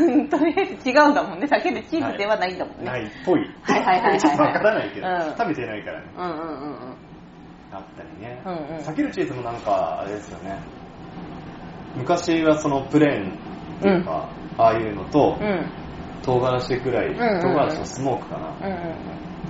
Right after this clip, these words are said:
Speaker 1: ん。
Speaker 2: ぐらいしかなかった気がするけど、なんか一種類増えましたよね。ガーリック味かな。
Speaker 1: あー、なんか見たかも。
Speaker 2: 去年、今年くらいで
Speaker 1: うん。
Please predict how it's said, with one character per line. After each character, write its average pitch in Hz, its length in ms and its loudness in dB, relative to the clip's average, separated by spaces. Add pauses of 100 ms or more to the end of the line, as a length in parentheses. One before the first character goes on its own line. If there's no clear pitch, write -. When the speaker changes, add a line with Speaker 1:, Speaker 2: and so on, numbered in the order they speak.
Speaker 1:
ん。 113 40 -8
Speaker 2:
ぐ 117 60 -4
ら 104 80 0
い 95 40 -6
し - 80 -10
か 80 320 -2 (320)
な 110 80 -2
か 110 120 -2
っ - 60 -8
た - 60 -8
気 - 120 -10
が 92 80 -6
す 95 120 -10
る 80 60 -6
け 85 80 -6
ど、 82 60 -8
な 131 80 -4
ん - 40 -6
か 90 80 0
一 - 160 -2
種 110 140 0
類 80 80 -2
増 98 80 -2
え - 60 -2
ま 92 120 -6
し - 100 -10
た - 60 -6
よ - 60 -6
ね。 - 60 -10 (220)
ガ 113 160 8
ー - 60 0
リ - 20 -4
ッ - 80 -10
ク 139 80 0
味 - 140 -4
か - 120 -6
な。 65 80 -6 (140)
Speaker 1:
あ 262 1040 8
ー、 202 40 -8
な 226 80 -6
ん 233 40 -12
か 202 100 2
見 202 100 -6
た 151 160 4
か 180 140 -2
も。 - 20 -2
Speaker 2:
去 151 80 -10
年、 117 100 -6
今 - 0 -
年 123 260 -8
く - 180 -12
ら 98 140 -8
い 82 40 -10
で 82 60 -8
Speaker 1:
う 78 40 -8
ん。 - 80 -10